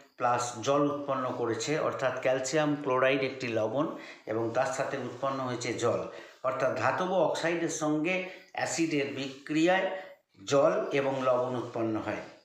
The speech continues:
ম্যাগনেসিয়াম অক্সাইড, এটিও একটি ধাতব অক্সাইড, এর সঙ্গে সালফিউরিক অ্যাসিডের বিক্রিয়ায়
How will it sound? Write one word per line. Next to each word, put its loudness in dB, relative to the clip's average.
ম্যাগনেসিয়াম 4
অক্সাইড, -2
এটিও 0
একটি -4
ধাতব -2
অক্সাইড, -2
এর 2
সঙ্গে 2
সালফিউরিক 0
অ্যাসিডের 0
বিক্রিয়ায় 2